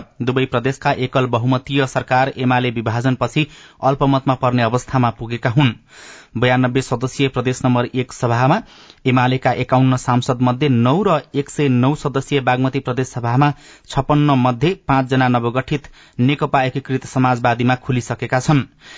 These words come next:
एमालेले दल विभाजनको कसरत भइरहेका बेला बागमती र नयाँ दल दर्ताको भोलिपल्ट प्रदेश एकमा मुख्यमन्त्री परिवर्तन गरेको हो। प्रदेश एकमा मुख्यमन्त्री शेरधन राईले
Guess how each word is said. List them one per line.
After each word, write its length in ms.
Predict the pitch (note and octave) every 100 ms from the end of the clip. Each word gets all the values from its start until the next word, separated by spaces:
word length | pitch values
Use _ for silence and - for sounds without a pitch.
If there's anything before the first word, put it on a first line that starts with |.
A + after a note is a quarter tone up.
| - -
एमालेले 420 | E3+ F3+ G#3 A#3
दल 200 | F#3+ G3
विभाजनको 480 | E3 D#3+ F3 G3+ G3
कसरत 360 | F3+ F#3+ F#3
भइरहेका 400 | D3+ C#3+ E3+ F3
बेला 220 | E3+ F3 F#3
बागमती 440 | E3 D#3 E3+ F3
र 80 | E3+
नयाँ 280 | D#3 D#3 D#3
दल 160 | D#3+
दर्ताको 380 | D3 D3+ D#3 D#3
भोलिपल्ट 420 | B2 B2 C#3 D3+
प्रदेश 360 | D3 C#3 D3 -
एकमा 220 | D3 D#3
मुख्यमन्त्री 500 | C#3+ C#3 D3 C#3 C3+
परिवर्तन 480 | C#3 C3+ C#3 C#3 C#3
गरेको 300 | B2 C3 D3+
हो। 180 | D3+ A#3 - - _
प्रदेश 300 | C#3 C#3+ -
एकमा 300 | C#3 - D3+
मुख्यमन्त्री 500 | C#3 C#3+ C#3 C3+ C#3
शेरधन 420 | - C3+ A#2+ B2
राईले 320 | B2+ C3+ D#3+